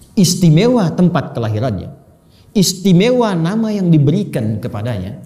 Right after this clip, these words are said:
maka ini memberikan kesan bahwa ada misi istimewa yang dibawa melalui risalah Nabi Muhammad sallallahu alaihi wasallam, sehingga saking istimewanya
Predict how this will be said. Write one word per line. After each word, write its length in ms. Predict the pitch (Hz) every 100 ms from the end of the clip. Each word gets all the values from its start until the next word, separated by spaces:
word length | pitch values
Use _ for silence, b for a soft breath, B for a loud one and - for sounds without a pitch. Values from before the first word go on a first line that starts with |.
| - _ - B -
maka 320 | 117 113 143
ini 160 | 160
memberikan 480 | 160 120 113 - 110
kesan 400 | 107 131 107 85
bahwa 480 | 110 117 160 214 - - -
ada 320 | 110 107 98
misi 720 | 98 135 160 185 185 208 214
istimewa 1040 | 135 - - 107 104 127 135 147 160 160 - -
yang 560 | 113 120 131 107 95 104
dibawa 720 | 107 90 117 139 131 98 92
melalui 560 | 101 104 101 117 131
risalah 560 | 107 104 - 127 123 90
Nabi 160 | 98 98
Muhammad 640 | 95 - 113 113 98 90
sallallahu 400 | - 101 110 131
alaihi 320 | 127 151 165
wasallam, 480 | 170 185 202 269 - B B
sehingga 400 | - 123 104 101
saking 400 | 160 - 135 139
istimewanya 800 | 131 165 151 165 170 175 233